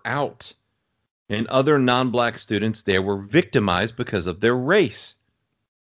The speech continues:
I am struggling to make sense of the experience. I think she's managed it well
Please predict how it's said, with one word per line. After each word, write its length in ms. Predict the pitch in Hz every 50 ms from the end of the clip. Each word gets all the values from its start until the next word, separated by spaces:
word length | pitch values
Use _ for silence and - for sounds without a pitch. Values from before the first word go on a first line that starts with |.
| _ _ _ _ _ _ _ _ -
I 140 | 135 147 170
am 140 | 170 156 143
struggling 640 | - - - - - 156 170 170 160 147 156 151 147
to 80 | 143 139
make 220 | 143 143 135 -
sense 320 | - - 156 151 147 -
of 120 | 135 117 104
the 100 | 123 127
experience. 840 | 123 113 - - - 160 165 170 160 143 113 95 90 - - - - _ _ _ _ _ _ _ _ _ _ _ _ _ _ _ _ _ _ -
I 140 | 127 151 139
think 260 | 110 151 156 131 123
she's 240 | - 139 135 120 123
managed 460 | 131 139 139 143 147 135 107 - 131
it 100 | 104 104
well 400 | 113 135 143 139 123 101 -